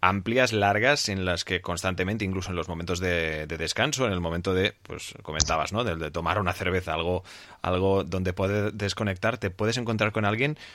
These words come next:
con el que seguir, ah, ah, pues, ah, hablando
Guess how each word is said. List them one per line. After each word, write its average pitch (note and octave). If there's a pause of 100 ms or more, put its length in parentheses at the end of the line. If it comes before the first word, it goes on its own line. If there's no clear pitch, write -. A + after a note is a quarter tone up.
(140)
con G2
el F#2
que F2 (240)
seguir, A2
ah, G2
ah, E2
pues, -
ah, G2 (100)
hablando B2